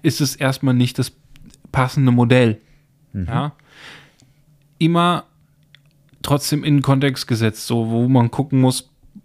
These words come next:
Speaker 1: was ist jetzt hier gerade irgendwie mein Ziel, was ist meine Aufgabe,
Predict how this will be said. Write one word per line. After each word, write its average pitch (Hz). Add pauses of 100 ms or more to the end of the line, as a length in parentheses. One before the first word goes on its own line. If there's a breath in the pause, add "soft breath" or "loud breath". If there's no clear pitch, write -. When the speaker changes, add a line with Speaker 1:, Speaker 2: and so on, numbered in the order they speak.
(380)
Speaker 1:
was 123
ist 135
jetzt 135
hier 135
gerade 123
irgendwie 127
mein 120
Ziel, 147
was 123
ist 123
meine 117
Aufgabe, 131